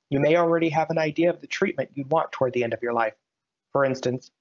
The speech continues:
if you have a condition you are unlikely to recover from, or if you're in a coma with little to no chance of ever waking up. Without an advance directive, your medical team would typically consult with your nearest family member on treatment options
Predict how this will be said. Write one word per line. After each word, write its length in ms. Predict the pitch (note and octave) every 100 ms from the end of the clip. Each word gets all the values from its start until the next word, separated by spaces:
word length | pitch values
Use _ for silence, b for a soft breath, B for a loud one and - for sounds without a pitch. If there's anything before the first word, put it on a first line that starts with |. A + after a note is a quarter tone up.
| _
if 160 | C#3 C#3+
you 100 | C#3
have 160 | C#3
a 60 | C3
condition 520 | C#3 C3+ E3+ - C3
you 120 | B2+
are 100 | B2+
unlikely 460 | D3+ D#3+ C#3+ C3+ C3+
to 120 | -
recover 360 | C#3 - D3+ D#3
from, 300 | - A#2 A2 _ _ _ _ _ _
or 400 | - D#3+ C3 D#3+ - _
if 140 | C#3+ D3+
you're 160 | D#3
in 60 | D3+
a 60 |
coma 340 | D3 F3+ E3 B2
with 200 | B2 -
little 200 | C3+ C3+
to 140 | C3+
no 120 | B2+ B2
chance 320 | - B2 B2+
of 60 |
ever 180 | A#2+ A#2+
waking 380 | B2 A#2 - B2
up. 220 | C3 - _ _ _ _ _ _ _
Without 340 | B2+ A2+ A#2+ C3+
an 80 |
advance 340 | D3+ B2 C#3 -
directive, 440 | F3 B2 - B2 - _ -
your 100 | B2+
medical 320 | B2 C#3 D#3+
team 260 | - C3 A#2+
would 140 | A2+
typically 380 | B2+ - D#3+ E3+
consult 440 | F3+ D#3+ C3+ -
with 160 | C3+ B2
your 120 | A#2
nearest 320 | A#2 C#3 D#3
family 260 | F3+ F3 C#3+
member 380 | A#2+ A#2+ B2 -
on 120 | A#2
treatment 340 | - D3 D3+ C3+
options 420 | B2 - B2+